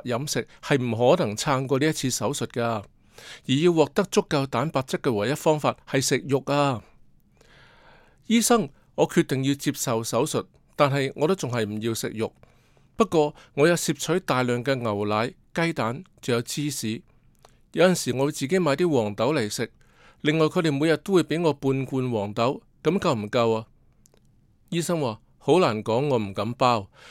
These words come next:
不過你如果係堅持噉樣做嘅話呢，我都可以同你試下嘅。」聽到呢個答案，都令人有啲沮喪啊！佢突然間就大聲問：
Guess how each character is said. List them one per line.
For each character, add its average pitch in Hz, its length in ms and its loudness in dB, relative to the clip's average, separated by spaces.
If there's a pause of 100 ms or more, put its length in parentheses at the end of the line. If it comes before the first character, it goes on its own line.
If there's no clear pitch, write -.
(160)
不 226 100 4
過 143 440 4
你 139 200 2
如 117 80 0
果 160 80 2
係 180 120 2
堅 196 260 0
持 113 180 -2
噉 120 80 -4
樣 160 120 0
做 123 180 -2
嘅 123 120 0
話 117 140 4
呢， 147 160 -2 (260)
我 127 120 0
都 165 120 -2
可 151 80 2
以 139 60 2
同 101 160 -6
你 101 60 -4
試 113 260 -4
下 110 160 0
嘅。」 110 260 -4 (1000)
聽 175 200 4
到 147 80 0
呢 156 140 0
個 139 100 0
答 131 140 2
案， 123 360 0 (320)
都 151 140 0
令 127 160 -4
人 104 180 -6
有 110 120 -6
啲 143 260 -2
沮 120 340 -6
喪 110 360 -2
啊！ 104 140 -14 (840)
佢 180 80 6
突 185 80 6
然 120 180 2
間 185 160 0
就 151 120 0
大 135 280 2
聲 180 220 2
問： 131 160 0